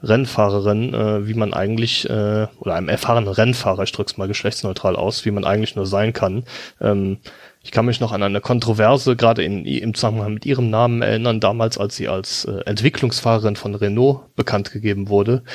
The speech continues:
äh, hat, äh, ähm, ein, ein männlicher Fahrerkollege, der auch für den Posten in Frage kam, dann sehr, sehr, äh, spöttisch, äh,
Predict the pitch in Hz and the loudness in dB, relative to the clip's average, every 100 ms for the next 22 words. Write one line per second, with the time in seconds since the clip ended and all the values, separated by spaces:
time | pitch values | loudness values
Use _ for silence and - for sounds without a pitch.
0 | - - - 120 110 104 104 _ _ _ | -16 -14 -4 0 2 2 0 _ _ _
1 | - - 101 - - - 107 101 110 80 | -8 -4 -2 -2 -2 0 0 2 0 -2
2 | 101 98 90 73 - - 98 104 98 120 | -2 -4 -4 -6 -10 -6 -2 -2 -2 0
3 | 110 160 190 180 151 - 135 131 123 127 | 2 2 2 2 2 0 0 2 2 2
4 | 123 123 113 104 143 - - 107 98 104 | 4 4 4 4 2 0 -4 -6 -4 -6
5 | - - 90 - 95 95 101 101 - - | -6 -8 -10 -4 -2 0 0 -4 -6 -18
6 | - _ - 107 120 117 101 104 - - | -20 _ -2 0 0 0 0 -2 -8 -10
7 | 104 107 143 147 123 117 117 - 113 104 | -6 2 2 2 0 2 0 -2 -4 -2
8 | 104 - - - 139 - 107 - - 120 | -4 -4 -4 -2 -2 -2 -2 -2 -4 -4
9 | 107 107 | -2 -2